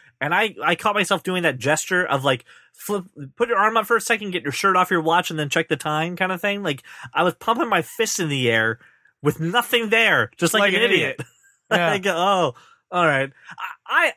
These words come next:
Speaker 1: I, I do see the general purpose of, if I could use a smartphone less, I would be probably more productive, happier person.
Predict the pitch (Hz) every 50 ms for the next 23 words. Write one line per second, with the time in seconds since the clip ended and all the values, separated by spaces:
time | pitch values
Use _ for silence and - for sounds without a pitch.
0 | _ - - 359 370 349 294 226 180 - - - 156 196 262 254 214 262 262 233
1 | - 226 190 170 170 160 185 202 185 156 151 - 185 170 160 147 - 143 127 123
2 | 120 - - 160 147 127 - 143 165 156 - 160 135 135 139 120 143 131 120 -
3 | 135 120 117 - 127 113 113 110 110 127 180 277 339 - - - - - - -
4 | - - - - - - - - 151 156 143 143 131 120 127 120 113 110 - -
5 | 147 135 123 117 113 120 113 113 123 123 117 117 120 110 120 110 107 113 98 110
6 | 113 110 110 113 104 101 113 185 208 185 - - - 98 110